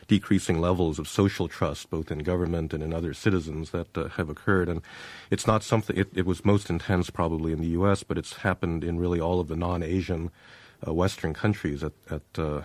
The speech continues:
at that same time. And I think it was, you know, obviously a very complex phenomenon that had a lot of causes. Uh, but in a way, what, uh, we are moving into is a much more intensely individualistic age.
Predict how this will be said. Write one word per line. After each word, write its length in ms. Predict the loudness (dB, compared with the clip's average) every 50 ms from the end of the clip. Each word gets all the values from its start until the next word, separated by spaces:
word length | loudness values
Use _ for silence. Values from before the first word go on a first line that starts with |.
| -6
at 80 | -8 -6
that 160 | -6 -6 -8
same 260 | -4 -2 -2 -2 -2
time. 480 | -4 -2 0 2 2 4 2 0 -2 -4 -8 -12 -20 -20 -20 -20 -20 -20 -20 -2 _
And 140 | 4 4 4
I 60 | 4
think 200 | 4 2 4 4
it 160 | 2 2 4
was, 360 | 2 2 2 -2 -8 -12 -12 -6
you 120 | -2 0 2
know, 80 | 2
obviously 400 | 4 4 4 4 2 0 0 -4
a 40 | 0
very 200 | 2 2 2 2
complex 560 | 0 0 0 0 0 2 2 0 -2 -2 -4
phenomenon 580 | -6 -4 -2 2 2 4 4 4 2 2 0 0
that 120 | -2 -2
had 120 | -2 -2 -2
a 60 | -2
lot 180 | 0 0 0 0
of 100 | -2 -6
causes. 640 | -6 -2 0 2 2 2 0 -2 -4 -6 -6 -10 -16 -20 -20 -20 -20 -20 -20 -20 -10 -2
Uh, 220 | 0 0 0 2
but 340 | 2 2 0 0 -2 -8 -10 -12 -8
in 440 | -2 0 0 2 2 2 0 0 -4 -4
a 80 | -4 0
way, 480 | 2 4 4 6 6 6 4 4 2 0 -4 -8 _
what, 180 | -2 -2 -2 -2 _ -4 -2
uh, 160 | -2 -2 0
we 140 | 0 0 0
are 80 | 0
moving 300 | 0 0 0 2 2 2
into 380 | 4 4 2 2 0 -2 -2 -2
is 120 | -2 -2
a 40 | -2
much 260 | -2 -2 -2 -2 -4
more 240 | -2 -2 0 -2 -2
intensely 800 | -4 -4 -6 -4 -2 -2 -2 -2 -2 -4 -4 -2 -2 -2 -4 -6 -6
individualistic 840 | -4 -2 -2 0 0 -2 0 0 0 0 0 0 -2 -4 -6 -6 -2
age. 500 | 0 4 4 4 4 4 0 -4 -10 -12